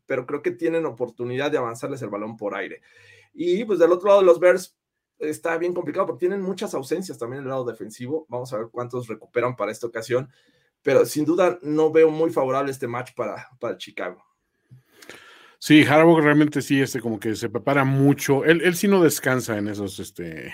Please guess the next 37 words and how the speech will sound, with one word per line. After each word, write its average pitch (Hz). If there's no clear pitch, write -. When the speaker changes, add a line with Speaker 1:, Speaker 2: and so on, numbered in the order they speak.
Speaker 2:
en 101
esos 101
largos, 101
largos 110
periodos. 113
Y 135
tiene 165
marca, 170
creo 147
que 170
de 143
cuarenta 127
y 120
cinco 170
puntos 165
anotados 143
y 104
diez 147
puntos 147
permitidos 113
contra 113
equipos 147
que 139
vienen 135
de 120
un 123
bye. 127
Y 139
por 143
otra 175
parte 170
también, 151
estos 165
Bears, 165
o 117
sea, 139
digo, 120